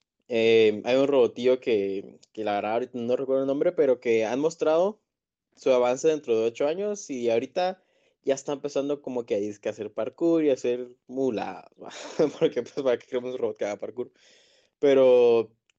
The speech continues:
pues, va. Eh, obviamente cada vez se aprenden los errores. Creo que hablar de robots antes e incluso ahorita todavía como que es un tema de, "Nah, falta un montón de tiempo para ese tipo de rollos",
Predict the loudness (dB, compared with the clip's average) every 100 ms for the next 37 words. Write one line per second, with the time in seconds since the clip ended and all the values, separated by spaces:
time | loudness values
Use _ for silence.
0 | _ -2 0 -6 -6 _ _ _ -2 0
1 | -2 -10 -2 2 2 0 -4 -4 -2 -4
2 | -6 -8 -6 -8 -6 -6 -6 -4 0 -2
3 | -2 -2 -4 -2 -2 -2 -4 0 0 2
4 | 2 2 0 -4 -12 -20 _ _ _ _
5 | _ _ _ _ _ -6 -4 0 2 2
6 | 0 -4 -4 -8 -6 -2 -2 -4 -4 0
7 | 0 -2 -2 0 0 -2 -4 -8 -10 -14
8 | -8 -6 -4 -4 -4 -6 -10 -16 -18 -20
9 | -20 -14 -12 -10 -12 -12 -14 -14 -14 -8
10 | -6 -6 -10 -20 -4 -2 2 2 2 -2